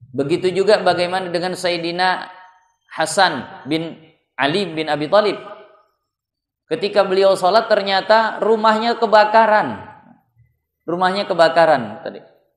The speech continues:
Sampai orang berteriak, "Selamatkan dirimu, selamatkan dirimu." Tidak juga.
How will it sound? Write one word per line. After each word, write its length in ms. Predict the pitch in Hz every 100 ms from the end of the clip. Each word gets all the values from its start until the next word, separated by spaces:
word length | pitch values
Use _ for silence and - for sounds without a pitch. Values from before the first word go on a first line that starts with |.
| _ _ _
Sampai 320 | _ 175 180 202
orang 320 | 196 208 202
berteriak, 480 | - 226 226 - - - _ _ _ _ _ _ _ _
"Selamatkan 560 | - 208 214 226 233 220
dirimu, 320 | 214 233 226
selamatkan 400 | 220 214 220 226
dirimu." 240 | 208 202
Tidak 320 | 196 226 240 196
juga. 320 | 160 123